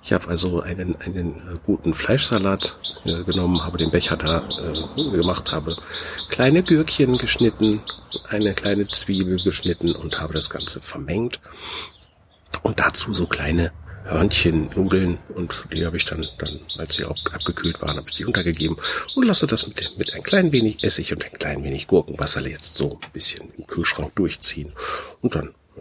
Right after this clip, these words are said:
denke ich mal, könnte das für heute Abend oder für heute Nachmittag,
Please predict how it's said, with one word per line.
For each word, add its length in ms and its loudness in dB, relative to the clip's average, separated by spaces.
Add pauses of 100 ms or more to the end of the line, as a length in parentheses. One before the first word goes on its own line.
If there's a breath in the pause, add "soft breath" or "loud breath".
(120)
denke 180 -4
ich 140 -6
mal, 260 -2 (200)
könnte 280 -2
das 140 2
für 140 0
heute 260 0
Abend 420 -2 (240)
oder 200 4
für 200 0
heute 220 -2
Nachmittag, 520 -2